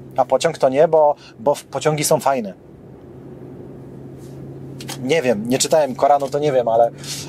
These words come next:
ale strzelam, że tam tego nie ma. <laughs> W każdym razie, więc to, to trąciwałem, znowu, znowu trąciwałem, więc małe kroki, tak? Czyli powiedzą, nie, nie, nie, C B D C wchodzi, żeby ułatwić, ale oczywiście my szanujemy,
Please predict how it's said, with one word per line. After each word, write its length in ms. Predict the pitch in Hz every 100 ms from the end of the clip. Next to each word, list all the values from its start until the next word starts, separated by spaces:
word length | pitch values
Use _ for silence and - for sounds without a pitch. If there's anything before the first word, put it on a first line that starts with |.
| -
ale 200 | 135 139
strzelam, 680 | 143 - - - 170 160 190 - - - - -
że 120 | 123
tam 160 | 147 147
tego 200 | 147 139
nie 140 | 123
ma. 80 | 107 -
<laughs> 40 | - - - - - - - - - -
W 160 | 254
każdym 300 | - 151 160
razie, 300 | 160 151 147
więc 220 | 156 170 175
to, 120 | 208 -
to 260 | 233 226 208 - - - - - - - - 131
trąciwałem, 720 | 117 208 220 208 208 202 156 117 -
znowu, 400 | 110 160 139 123 -
znowu 280 | - 170 175
trąciwałem, 460 | 175 151 143 180
więc 200 | 165 214
małe 240 | 175 208 -
kroki, 320 | 185 170 107
tak? 280 | 156 165 -
Czyli 180 | 156 143
powiedzą, 300 | 151 131 135 - - 127
nie, 160 | 147
nie, 140 | 147 139
nie, 160 | 143
C 140 | 147 151
B 100 | 135
D 120 | 143
C 140 | -
wchodzi, 280 | 160 160 143
żeby 140 | 131 131
ułatwić, 440 | 117 190 - 135
ale 160 | 127 123
oczywiście 400 | 120 113 - 127
my 60 |
szanujemy, 600 | 117 120 117 139 165 170